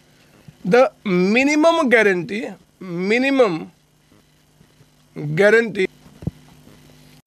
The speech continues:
given, given by, किसने guarantee दिया था इस question में? सुल्तान चंद, सुल्तान चंद, किसको जी? To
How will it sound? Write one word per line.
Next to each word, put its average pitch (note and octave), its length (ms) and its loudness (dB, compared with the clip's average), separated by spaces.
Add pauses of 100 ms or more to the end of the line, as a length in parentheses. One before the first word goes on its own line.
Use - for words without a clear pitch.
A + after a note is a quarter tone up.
(100)
given, F#3+ 600 2 (440)
given F3 480 2 (960)
by, F#3 380 2 (500)
किसने A3 240 -4
guarantee G#3+ 420 0
दिया A3 140 2
था A3+ 80 -4
इस E3+ 80 -6
question G3 260 -6
में? A#3+ 160 -6 (720)
सुल्तान B3 680 0
चंद, D#3 340 -6 (520)
सुल्तान G#3+ 540 0
चंद, F#3 340 -6 (1160)
किसको B3+ 320 2
जी? C4 140 2 (240)
To A#3+ 80 2